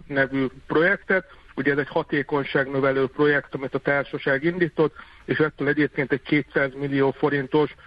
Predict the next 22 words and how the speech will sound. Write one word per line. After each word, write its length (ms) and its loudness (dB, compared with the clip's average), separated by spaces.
ö, 260 2
profit 420 -2
javulást, 600 0
vagy 120 -6
profit 340 -4
bővülést 640 0
vár 340 -2
a 280 2
társaság. 580 -2
Ugye 100 2
itt 140 0
elsősorban 720 0
ilyen 240 0
beszerzési 580 0
csatornáknak 720 -2
az 100 0
egyszerűsítése, 1040 -2
illetve 220 2
hát 100 0
a 140 -2
felvásárolt 680 0
tíz 160 -2